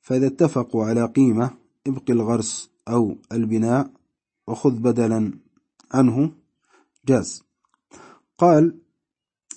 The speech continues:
"وإن وهب الغاصب الغراس والبناء لمالك الأرض ليتخلص من قلعه وقبله المالك، جاز.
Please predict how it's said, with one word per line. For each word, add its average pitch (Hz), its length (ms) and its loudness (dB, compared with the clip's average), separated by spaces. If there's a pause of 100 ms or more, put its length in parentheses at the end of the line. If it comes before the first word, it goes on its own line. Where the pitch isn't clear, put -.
"وإن 135 260 2
وهب 160 320 4
الغاصب 127 540 2
الغراس 117 520 0
والبناء 131 640 2
لمالك 139 480 2
الأرض 120 340 0
ليتخلص 117 760 0
من 120 360 4
قلعه 113 720 0 (420)
وقبله 120 720 2
المالك، 127 560 0 (140)
جاز. 117 460 -2